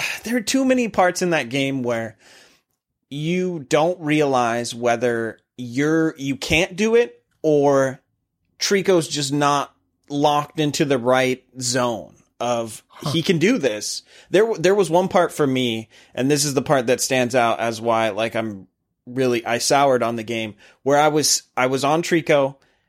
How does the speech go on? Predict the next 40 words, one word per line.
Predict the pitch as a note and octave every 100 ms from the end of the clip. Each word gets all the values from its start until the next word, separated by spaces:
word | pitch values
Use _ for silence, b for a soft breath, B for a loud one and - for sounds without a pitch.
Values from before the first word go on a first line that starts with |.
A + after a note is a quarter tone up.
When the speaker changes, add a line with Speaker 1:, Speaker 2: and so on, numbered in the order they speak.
| _ C3
Speaker 1:
and | B2+
I | B2
was | A#2+
saying, | - A#2+ A2+
"Jump, | D#3 D#3 - - _ -
jump, | D#3+ D3+ C#3 - _ _ -
jump, | E3 D#3
jump, | - D3 C#3
jump, | - D3 C#3
jump, | - C#3 C3
jump." | - C3 B2 _ b b
He | B2+
never | D3 D#3 E3+
jumped, | D3+ D3 C#3 - -
never | C#3+ D3+ D#3+
did | D#3 D#3 C#3+
anything. | C#3+ C3+ C#3+ C3 A#2 -
And | D#3+ F3
then | F#3 F3+
one | D#3+ F#3 F#3
time | G3 F#3
I | E3
just | D3 E3+
hit | F3+ E3+
the | D#3+
jump | E3+ F3 E3+
button | F3 F3 D#3+
and | E3 E3+
he | F3
jumped, | D3+ G#3 A#3+ - - b b b
never | D3+ F3+ G3+
moved. | G#3 E3+ A#2+ - - _ _ _ _ -
I |
put | C3+ G3
the | F#3+
controller | E3+ F3+ - F#3 F#3 F#3
down. | F3 F3+ F3
He | E3 D#3+
never | E3 E3+ F3+
moved, | D#3+ A#2+ F#2+ -